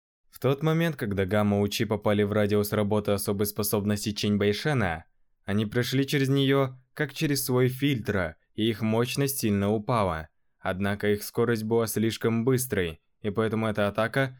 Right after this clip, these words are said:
всё ещё смертельной оставалась. Более того, они были нацелены на глаза, самую уязвимую часть тела человека. Чэнь Бэйшэн ощутил, как его глаза заволокло белой пеленой, и в следующую секунду его накрыла волна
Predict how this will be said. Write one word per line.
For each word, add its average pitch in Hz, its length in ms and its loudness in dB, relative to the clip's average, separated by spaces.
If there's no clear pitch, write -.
всё - 200 -2
ещё 156 280 -2
смертельной 110 640 0
оставалась. 101 760 -2
Более 107 380 0
того, 104 420 -2
они 110 240 0
были 107 260 2
нацелены 113 520 0
на 110 140 -2
глаза, 113 560 -2
самую 101 520 0
уязвимую 104 560 0
часть 98 360 -4
тела 98 280 0
человека. 113 760 -2
Чэнь 101 300 0
Бэйшэн 101 480 0
ощутил, 101 480 -2
как 101 220 -4
его 98 180 0
глаза 101 560 -2
заволокло 120 760 0
белой 135 340 2
пеленой, 123 640 0
и 101 100 -2
в 98 80 -2
следующую 104 540 0
секунду 104 640 -2
его 107 220 2
накрыла 135 480 2
волна 120 540 0